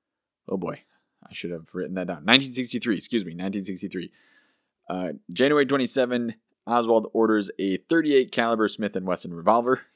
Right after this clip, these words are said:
Yes, you could order revolvers through the mail at this point in time. And on March twelfth, nineteen sixty-three, Oswald ordered a Mannlicher Carcano carbine from Klein Sporting Goods,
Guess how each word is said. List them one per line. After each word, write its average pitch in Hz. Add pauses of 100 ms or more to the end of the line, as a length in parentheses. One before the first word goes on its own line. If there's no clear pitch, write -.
Yes, 92
you 90
could - (100)
order 92
revolvers 87
through 90
the 80
mail 92
at 95
this 95
point 101 (100)
in 98
time. 113 (680)
And 113
on 101
March 101
twelfth, 156
nineteen 101
sixty-three, 95
Oswald 92
ordered 87
a 90
Mannlicher 131
Carcano 110 (240)
carbine 104
from 90
Klein 123
Sporting 107
Goods, 98